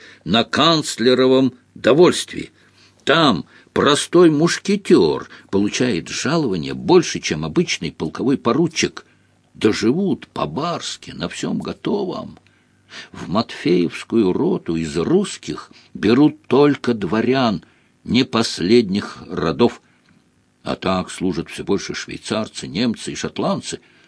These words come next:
статные молодцы, один к одному. Корнелиус не раз видел их и на Красной площади, и у ворот Матфеевского дворца, что на Покровке.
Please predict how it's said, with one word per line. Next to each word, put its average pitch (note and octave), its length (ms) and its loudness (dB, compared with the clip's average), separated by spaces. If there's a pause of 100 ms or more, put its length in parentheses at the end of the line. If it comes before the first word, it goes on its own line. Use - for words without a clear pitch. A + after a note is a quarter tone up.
статные D2+ 640 -4
молодцы, D2 600 -4 (180)
один G#2+ 300 -2
к - 120 -14
одному. G#2+ 540 -4 (880)
Корнелиус F#2+ 640 2
не D2 100 -6
раз A#2 440 0
видел C3 400 0
их - 180 0
и E2 40 -2
на E2 100 -2
Красной F#2 420 -2
площади, C3 680 2 (300)
и F#2 420 4
у G#2 140 4
ворот F2+ 440 4
Матфеевского E2 800 0
дворца, D#2+ 580 -2
что B2+ 200 -4
на C#3 100 -4
Покровке. C3+ 760 -4